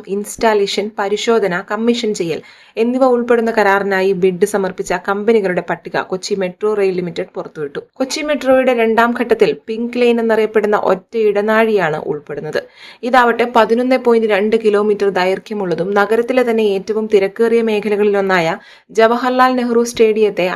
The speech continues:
ഐ ടി ഹബ്ബായ ഇൻഫോ പാർക്ക് ഫേസ് രണ്ടിലേക്ക് ബന്ധിപ്പിക്കുന്നതുമാണ്. പ്രസ്തുത റൂട്ടിൽ ആകെ പതിനൊന്ന് സ്റ്റേഷനുകളാണ് ഉണ്ടാവുക. കൊച്ചി മെട്രോ റെയിൽ പദ്ധതിയുടെ രണ്ടാം ഘട്ടത്തിനായുള്ള ട്രാക്ഷൻ സബ്സ്റ്റേഷനുകൾ,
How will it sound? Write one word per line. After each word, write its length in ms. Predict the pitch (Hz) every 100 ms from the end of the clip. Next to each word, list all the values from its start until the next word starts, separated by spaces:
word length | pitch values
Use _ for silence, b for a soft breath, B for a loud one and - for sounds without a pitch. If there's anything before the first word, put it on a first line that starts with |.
| 175
ഐ 40 | 196 220
ടി 80 | 220
ഹബ്ബായ 300 | 196 196 196 196
ഇൻഫോ 280 | 196 196 233 233
പാർക്ക് 200 | 214 -
ഫേസ് 260 | 214 220 - 202
രണ്ടിലേക്ക് 500 | 208 233 226 196 175 170
ബന്ധിപ്പിക്കുന്നതുമാണ്. 800 | 180 214 208 175 147 143 143 - _ B B B B B
പ്രസ്തുത 360 | 269 269 294 302 285
റൂട്ടിൽ 260 | 262 269 - 214
ആകെ 160 | 220 220
പതിനൊന്ന് 420 | 208 208 220 226 226
സ്റ്റേഷനുകളാണ് 760 | 214 196 - 226 190 165 151 - 156
ഉണ്ടാവുക. 380 | 147 143 151 - - _ 277
കൊച്ചി 300 | 277 - 320 277
മെട്രോ 280 | 247 254 269 262
റെയിൽ 200 | 233 233 240
പദ്ധതിയുടെ 440 | 233 233 226 220 214
രണ്ടാം 340 | 202 208 220 226
ഘട്ടത്തിനായുള്ള 580 | 233 226 220 208 202 190 202 233 -
ട്രാക്ഷൻ 420 | 190 208 - 247 240 240
സബ്സ്റ്റേഷനുകൾ, 760 | 214 - - 226 208 185 165